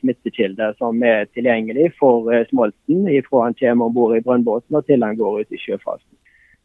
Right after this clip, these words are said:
Så det er for å eliminere, eh, den faren og sikre fisken en, eh, veldig god start,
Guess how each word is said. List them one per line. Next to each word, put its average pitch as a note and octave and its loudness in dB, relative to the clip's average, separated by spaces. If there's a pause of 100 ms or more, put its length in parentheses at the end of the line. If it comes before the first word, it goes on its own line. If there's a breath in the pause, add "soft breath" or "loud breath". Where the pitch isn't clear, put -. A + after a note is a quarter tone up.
Så D#3+ -4
det E3+ 6
er C#3 2
for D#3 4
å - -2
eliminere, D3+ 4 (160)
eh, C3+ 4
den C3+ 0
faren D3+ 2
og F3+ 0
sikre A#2+ -2 (280)
fisken B2 2
en, B2+ 4
eh, B2 4
veldig A#2+ 2
god A2 -2
start, - -4